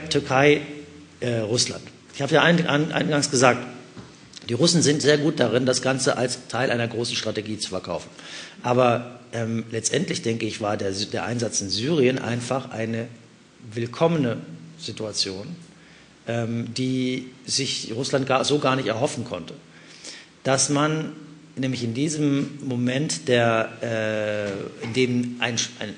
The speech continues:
ein, ein Sturz des Assad-Regimes, ein Zusammenbruch des Assad-Regimes gar nicht so unwahrscheinlich war, auch wa-,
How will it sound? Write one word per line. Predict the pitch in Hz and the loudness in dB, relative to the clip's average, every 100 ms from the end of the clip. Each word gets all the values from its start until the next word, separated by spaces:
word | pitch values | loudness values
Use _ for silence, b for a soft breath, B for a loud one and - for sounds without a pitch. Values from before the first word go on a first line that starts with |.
| - | -12
ein, | 98 - | -14 -12
ein | 95 | -8
Sturz | - - 190 196 - - - - | -6 4 6 6 2 -2 -4 -10
des | 110 - - | -6 -4 -4
Assad-Regimes, | 127 113 110 104 98 95 101 160 - - | -4 -4 -4 -4 -4 -6 -6 -4 -4 -6
ein | 107 | -8
Zusammenbruch | - 110 131 185 147 | -6 -2 0 2 0
des | 120 107 | -2 -2
Assad-Regimes | 98 110 104 104 101 120 - | -2 -4 -6 -8 -6 -4 -2
gar | 135 | -2
nicht | 170 | 0
so | - | 0
unwahrscheinlich | 190 233 139 - 90 87 87 95 | 2 4 4 2 -2 -6 -8 -8
war, | 82 90 - - B B B B B B B B - | -8 -8 -12 -16 B B B B B B B B -6
auch | - 101 | -6 -2
wa-, | 110 | 0